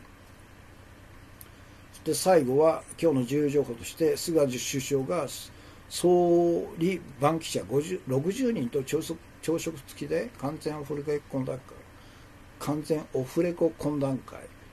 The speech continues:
記者会見を制限しながら裏で懐柔と、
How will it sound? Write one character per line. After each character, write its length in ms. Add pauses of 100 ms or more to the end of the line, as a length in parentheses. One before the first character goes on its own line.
(100)
記 60
者 160
会 220
見 180
を 220
制 240
限 180
し 160
な 80
が 80
ら 120
裏 280
で 80
懐 260
柔 160
と、 140